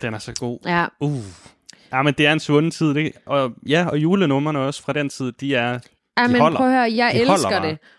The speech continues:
Speaker 2: Og så er det, og det er sådan, og det er jo ikke, fordi jeg siger... Jeg vil så til gengæld sige, at, øh, Malte Ebert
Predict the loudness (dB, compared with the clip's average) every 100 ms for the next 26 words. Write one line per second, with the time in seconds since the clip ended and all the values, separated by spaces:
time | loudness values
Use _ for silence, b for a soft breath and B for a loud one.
0 | b -4 0 0 0 -2 -4 -6 -6 -6
1 | -4 -2 -2 -2 -2 -2 -2 -4 -2 0
2 | -2 0 0 -2 B B -2 0 -2 0
3 | 0 2 0 0 0 0 0 0 0 0
4 | 0 -2 -2 -2 -2 -2 -2 -6